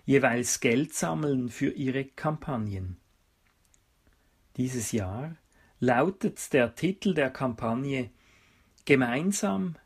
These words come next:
für eine Landwirtschaft, die unsere Zukunft sichert". Wie passend.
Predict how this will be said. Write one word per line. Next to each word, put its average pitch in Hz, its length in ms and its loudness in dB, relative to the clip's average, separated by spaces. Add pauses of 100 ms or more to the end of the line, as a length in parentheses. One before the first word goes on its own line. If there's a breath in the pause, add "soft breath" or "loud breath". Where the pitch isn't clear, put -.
(120)
für 151 280 2
eine 123 220 2
Landwirtschaft, 151 1400 -2
die 139 180 0
unsere 117 460 -2
Zukunft 131 840 -4
sichert". - 680 -8 (1500)
Wie 127 140 2
passend. 110 680 -8